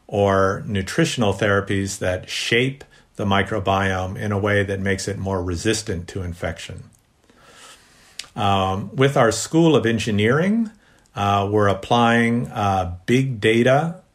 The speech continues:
Uh, we call that omics approaches, like genomics, proteomics, metabolomics,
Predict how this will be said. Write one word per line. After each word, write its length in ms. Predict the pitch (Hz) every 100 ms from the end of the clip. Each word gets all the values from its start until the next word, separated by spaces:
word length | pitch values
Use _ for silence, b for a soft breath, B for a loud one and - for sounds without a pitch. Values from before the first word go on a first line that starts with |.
| -
Uh, 640 | 95 95 95 95 92 95
we 120 | 95
call 260 | 90 107 98
that 380 | 95 90 92 -
omics 480 | 117 120 143 143 117
approaches, 680 | 107 120 135 139 175 165
like 280 | - 90 90
genomics, 800 | - 98 104 110 113 113 110 - -
proteomics, 960 | - 110 117 110 104 110 113 117 - -
metabolomics, 1040 | 85 - 104 107 110 101 104 110 120 -